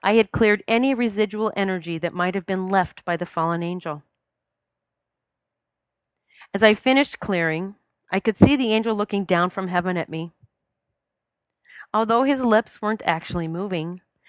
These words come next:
I could hear him talking to me. He was thanking me for helping him get home,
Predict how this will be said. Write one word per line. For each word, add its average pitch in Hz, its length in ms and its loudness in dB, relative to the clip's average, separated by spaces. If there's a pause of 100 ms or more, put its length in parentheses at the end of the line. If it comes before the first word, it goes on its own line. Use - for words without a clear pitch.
(260)
I 220 100 10
could 311 180 4
hear 269 240 4
him 254 160 0
talking 214 440 2
to 180 140 -8
me. 156 260 -6 (1800)
He 254 160 -4
was 226 280 0 (120)
thanking 226 520 0
me 165 220 -4
for 208 180 -6
helping 220 400 -2
him 214 240 -2
get 202 160 -2
home, 160 420 -8